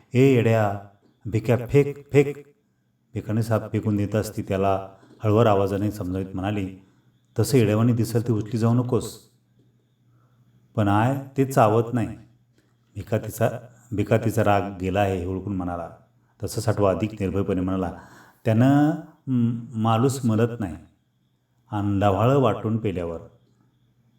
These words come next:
त्याचे आपले वैद्यकीय ज्ञान तिला ऐकण्याची जोरदार स्पर्धा लागून भांडणे होणार हे जणू ती तोंड फिरून चालू लागली. तशी सटवाने हळू आवाजात आपली ईर्ष्या व्यक्त केली, "मला दिसल्यावर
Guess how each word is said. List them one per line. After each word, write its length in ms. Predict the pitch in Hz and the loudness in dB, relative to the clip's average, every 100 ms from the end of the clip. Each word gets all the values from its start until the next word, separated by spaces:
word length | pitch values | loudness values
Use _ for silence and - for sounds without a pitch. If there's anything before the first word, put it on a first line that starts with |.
| _ _ _ | _ _ _
त्याचे 220 | 117 110 | -4 0
आपले 180 | 113 123 | 0 2
वैद्यकीय 420 | 107 92 98 92 | 0 0 -2 -4
ज्ञान 200 | 101 101 98 | -2 -2 -2
तिला 120 | 98 | -2
ऐकण्याची 420 | 92 95 95 - | -4 -4 -10 -8
जोरदार 360 | 98 90 - 101 | -6 -4 -4 -4
स्पर्धा 600 | 98 90 78 90 90 90 - | -6 -10 -6 -4 -4 -8 -6
लागून 320 | 95 92 101 | -4 -2 -2
भांडणे 280 | 95 90 92 | -2 0 -2
होणार 300 | 92 92 87 | -2 -2 -4
हे 160 | 92 | -6
जणू 300 | 87 92 92 139 - _ _ _ _ - | -4 -2 -4 -6 -14 _ _ _ _ -12
ती 60 | |
तोंड 300 | 113 110 110 | -2 0 0
फिरून 220 | 110 101 104 | -2 -2 0
चालू 240 | 104 85 | 0 0
लागली. 360 | 85 82 82 110 - _ _ _ _ _ - | -4 -8 -12 -16 -20 _ _ _ _ _ -8
तशी 300 | 101 - 107 | -6 0 0
सटवाने 800 | 98 107 95 92 98 95 113 107 _ _ 117 | 0 -4 -2 -2 -2 -2 -6 -10 _ _ 0
हळू 100 | 117 | 2
आवाजात 360 | 98 98 101 | 2 0 -2
आपली 220 | 101 - | -4 -4
ईर्ष्या 240 | 98 87 98 | -6 -4 -4
व्यक्त 240 | 85 - | -6 -10
केली, 260 | 87 - 90 | -14 -12 -8
"मला 380 | 92 95 107 98 | -4 0 2 2
दिसल्यावर 420 | 95 - 113 98 | -2 -6 -2 -2